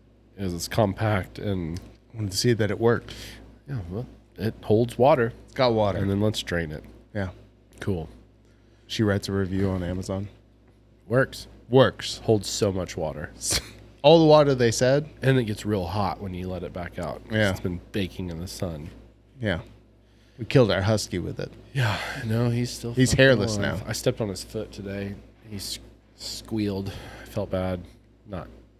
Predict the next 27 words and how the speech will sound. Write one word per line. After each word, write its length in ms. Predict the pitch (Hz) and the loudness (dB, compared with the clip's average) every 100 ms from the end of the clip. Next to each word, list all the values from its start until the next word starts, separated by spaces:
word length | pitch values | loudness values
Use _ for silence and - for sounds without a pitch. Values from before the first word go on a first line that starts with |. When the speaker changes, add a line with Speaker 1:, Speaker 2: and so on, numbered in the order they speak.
| _ | _
Speaker 1:
super 300 | - - 82 | -20 -20 -14
bad. 260 | 80 85 113 | -10 -4 0
Speaker 2:
Not 140 | 110 | 2
Speaker 1:
He's 120 | 92 95 | 2 2
Speaker 2:
too 60 | |
Speaker 1:
in 60 | 90 | 2
the, 60 | 104 | 4
Speaker 2:
bad. 40 | |
Speaker 1:
he's 140 | 117 123 | 4 4
in 60 | |
the 80 | 117 | 4
way. 260 | 110 131 82 | 4 2 -2
He 100 | - | -6
doesn't 240 | 110 117 101 | -2 -2 2
move 280 | 120 127 - | 2 2 2
quick 180 | 104 98 | -2 -2
enough. 260 | 90 69 - | -8 -8 -12
Speaker 2:
He's 200 | 104 - - | -10 -8 2
fat. 300 | 156 269 - - - - - - _ _ _ _ _ | 4 4 -4 -14 -20 -20 -20 -20 _ _ _ _ _
Speaker 1:
Liz 180 | 113 113 | 0 2
had 180 | 120 101 | 4 2
somebody 300 | 120 110 104 | 2 4 4
come, 200 | - 104 - - | 0 -6 -10 -4
working 300 | 113 113 117 | 0 0 2
in 100 | 110 | 2
the 60 | 101 | 2
studio 720 | - 113 104 101 98 95 95 | 4 4 6 6 6 4 0